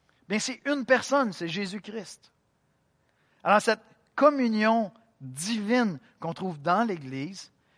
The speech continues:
est en fait simplement l'expression sur terre de ce qu'on vit avec Dieu, de notre communion avec Dieu.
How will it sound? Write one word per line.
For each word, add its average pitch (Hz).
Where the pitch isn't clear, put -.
est 156
en 180
fait 220
simplement 202
l'expression 170
sur -
terre 170
de 143
ce -
qu'on 147
vit 151
avec 135
Dieu, 123
de 139
notre 139
communion 170
avec 123
Dieu. 117